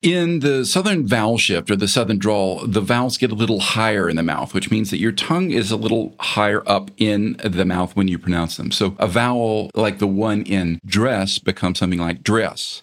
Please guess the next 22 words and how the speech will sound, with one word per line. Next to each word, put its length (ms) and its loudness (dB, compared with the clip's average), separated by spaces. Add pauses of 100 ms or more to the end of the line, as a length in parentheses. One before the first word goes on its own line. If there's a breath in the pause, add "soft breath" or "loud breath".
It's 140 -12
a 80 -6
little 160 2
higher 640 0 (360 loud breath)
in 300 2
the 80 -2
drawl. 560 0
What's 220 2
going 260 2
on 300 0
with 160 2
the 80 0
younger 280 2
Georgians 540 2
is 280 0
that 100 2
their 100 2
vowels 340 0
are 60 2
actually 280 -2
going 420 0
lower. 540 0